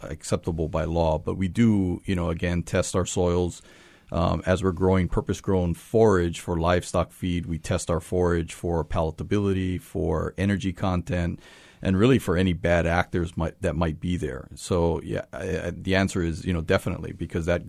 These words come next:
will go a long way in preserving, you know, what we're trying to produce, which is quality, you know, beef production.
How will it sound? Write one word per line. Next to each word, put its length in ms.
will 120
go 180
a 20
long 320
way 360
in 340
preserving, 680
you 120
know, 100
what 240
we're 140
trying 240
to 60
produce, 460
which 140
is 100
quality, 680
you 100
know, 60
beef 280
production. 460